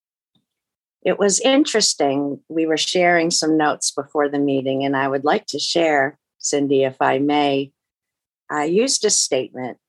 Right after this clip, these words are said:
and it was noting that my, in my own timeline, everything I've ever experienced has always worked out.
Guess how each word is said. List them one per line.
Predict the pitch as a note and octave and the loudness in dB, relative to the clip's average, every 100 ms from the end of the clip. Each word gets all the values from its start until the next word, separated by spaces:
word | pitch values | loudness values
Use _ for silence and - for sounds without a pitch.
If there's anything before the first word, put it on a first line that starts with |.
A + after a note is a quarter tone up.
| _ _ _ _ _ _ - | _ _ _ _ _ _ -8
and | C#3 C3+ | -4 -4
it | - | -4
was | C3+ C3+ B2+ | -4 -4 -2
noting | E3+ F3+ G#3+ B3 B3+ B3 B3+ - | 0 2 4 4 2 0 -4 -4
that | D3 - | -4 -2
my, | D3+ C#3+ - | -2 -2 -2
in | F3 | 0
my | F#3 A3 A3+ | 2 2 2
own | G3+ A#3 A#3+ | 2 2 0
timeline, | A#3 G3+ F3 D3+ B2+ B2+ C3+ F#3+ - _ _ _ _ _ _ _ - | 0 0 2 0 -2 -4 -6 -8 -14 _ _ _ _ _ _ _ -2
everything | A#3+ G#3+ B3+ B3+ G#3+ G#3+ | 0 2 0 2 0 0
I've | - F3 E3+ - | 2 0 0 -2
ever | F#3 E3+ D3 | -2 0 -2
experienced | - - - B2+ A#2 B2 A#2 - - - - - _ _ | -2 -6 -4 -6 -6 -8 -12 -10 -6 -8 -8 -18 _ _
has | D#3+ C#3+ | -4 -2
always | - F3+ E3 E3+ E3 D#3 | 2 2 4 2 0 -2
worked | D#3+ - | -4 -2
out. | A#3+ C#4+ - | -2 -2 -4